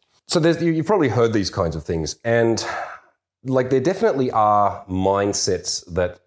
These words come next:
that people who are more successful in life have or, or foster.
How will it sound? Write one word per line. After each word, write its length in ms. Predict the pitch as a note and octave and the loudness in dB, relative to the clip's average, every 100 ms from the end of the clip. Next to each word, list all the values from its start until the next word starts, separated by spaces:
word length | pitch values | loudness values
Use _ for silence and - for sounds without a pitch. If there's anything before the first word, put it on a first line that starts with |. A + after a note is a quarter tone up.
| _ F2 | _ -10
that 340 | E2 E2+ - _ _ _ _ - | -4 -4 -6 _ _ _ _ -6
people 300 | A2 G#2+ F#2+ | -4 -2 -2
who 220 | G2+ F#2+ | 0 2
are 140 | F2 | 2
more 200 | F2 F2 | 0 -2
successful 480 | E2+ - F2+ E2 E2+ | -4 -6 -6 -4 -4
in 80 | E2 | -2
life 340 | E2 D#2 - _ _ _ | -2 -4 -8 _ _ _
have 340 | - F2+ E2 | -2 0 0
or, 360 | E2 D#2 D2+ D2+ _ | -2 -2 -4 -8 _
or 220 | D2+ D2 | -10 -10
foster. 600 | - G#2+ G2+ - D#2+ D#2 | -2 0 0 -2 -2 -2